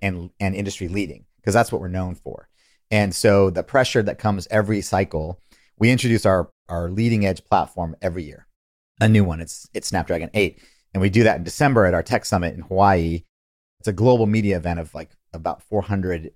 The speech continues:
media and analysts from around the world. And that's when we, we announce our next generation, you know, premium platform, uh, Snapdragon platform. So the expectations are high for that, right? Over twenty percent increase in performance,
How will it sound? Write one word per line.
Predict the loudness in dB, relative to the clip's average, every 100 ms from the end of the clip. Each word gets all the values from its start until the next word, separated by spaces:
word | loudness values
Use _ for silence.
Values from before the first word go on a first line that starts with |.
| -8
media | -4 -2 -4
and | -4
analysts | -6 -8 -10
from | -8
around | -8 -8
the | -10
world. | -12 -12 -14 -20 _ _ _ _ _ -4
And | -2 0
that's | 0 0
when | -2
we, | -2 -6 -6
we | -2
announce | 0 -2 -4 -4
our | -4
next | -4 -6 -8
generation, | -12 -12 -12 -12 -14 -16 _
you | -14
know, | -12
premium | -4 -2 -2 -4
platform, | -6 -6 -8 -20 -20 _ _ _ _ _ -10
uh, | -8
Snapdragon | -6 -4 -4 -4
platform. | -4 -4 -8 -14
So | -2 2 4
the | 4
expectations | 2 0 -2 -2 -4 -10
are |
high | -4 -2 -2 -6 -18
for | -16
that, | -16 -18 _ _ _ -2
right? | 0 0 0
Over | 0 0
twenty | -2 -4 -6
percent | -6 -4 -4
increase | -4 -6
in | -6
performance, | -14 -6 -6 -6 -14 -16